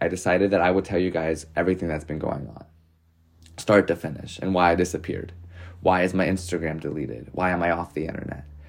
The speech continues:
I'm going to dive into a few topics, and I'm also gonna talk about some personal things that are going on in my actual life. So, to get that started, I was posting pretty actively at the start of the year. And then I made a very stupid decision to let a certain somebody back into my life,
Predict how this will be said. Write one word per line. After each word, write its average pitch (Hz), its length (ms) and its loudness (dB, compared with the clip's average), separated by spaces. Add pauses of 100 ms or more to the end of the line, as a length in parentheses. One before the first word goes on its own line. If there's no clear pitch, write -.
(340)
I'm 147 160 4
going 170 200 6
to 160 80 4
dive 120 240 4
into 110 260 2
a 95 60 4
few 92 160 -2
topics, 80 520 -4
and 85 80 -2
I'm 113 120 2
also 120 200 2
gonna 127 160 4
talk 117 200 -4
about 101 180 4
some 101 100 -6
personal 95 440 -2
things 85 260 -4
that 85 120 -2
are 82 60 2
going 80 280 -2
on 80 100 -6
in 78 80 -8
my 80 80 -8
actual - 480 -8
life. - 340 -12 (680)
So, 123 380 8
to - 140 -2
get 143 160 6
that 143 200 2
started, 92 580 2 (640)
I 117 80 6
was 135 160 8
posting 175 460 4
pretty 131 260 4
actively 107 440 4
at 87 100 2
the - 60 -6
start - 240 -2
of - 80 -4
the - 80 -4
year. 67 300 -6 (1160)
And 101 180 0
then 92 460 2
I 101 140 -8
made 98 160 2
a 92 40 4
very 92 220 4
stupid 95 340 -2
decision 90 420 -2
to 90 100 -6
let 87 200 -2
a 87 40 -6
certain 90 280 -6
somebody 82 320 -6
back 82 240 -6
into 80 180 -10
my 82 120 -6
life, - 480 -6